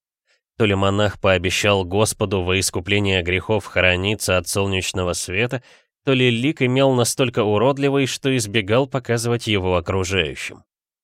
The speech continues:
При ходьбе странник опирался на небольшой, чуть выше пояса, посох с острым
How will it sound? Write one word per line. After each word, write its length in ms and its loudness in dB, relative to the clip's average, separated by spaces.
При 140 0
ходьбе 460 -2
странник 500 0
опирался 640 2
на 160 2
небольшой, 680 0
чуть 300 -4
выше 320 -2
пояса, 520 0
посох 480 -4
с 100 -4
острым 320 0